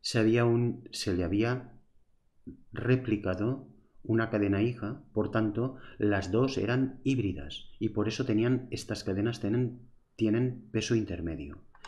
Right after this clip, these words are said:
En la siguiente generación, vemos que en la siguiente generación se obtuvieron cadenas semipesadas y cadenas ligeras. Y la interpretación era esta, que a partir de esta,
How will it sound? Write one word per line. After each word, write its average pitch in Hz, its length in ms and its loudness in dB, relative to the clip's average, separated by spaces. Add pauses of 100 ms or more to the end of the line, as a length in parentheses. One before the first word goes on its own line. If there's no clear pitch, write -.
(340)
En 95 120 0
la 92 100 0
siguiente 101 440 0
generación, 117 920 0 (400)
vemos 101 460 0
que 101 60 -2
en 92 40 2
la 87 60 -2
siguiente 87 320 -4
generación 107 680 0 (280)
se - 220 4
obtuvieron 101 760 2 (920)
cadenas 107 640 2
semipesadas 113 1120 -2
y 120 140 0
cadenas 110 420 0
ligeras. 85 640 -6 (340)
Y 123 120 2
la 123 80 6
interpretación 101 580 0
era 90 160 -2
esta, - 360 -10 (260)
que 98 80 -6
a - 60 -4
partir 80 300 -4
de 92 140 0
esta, 120 480 -4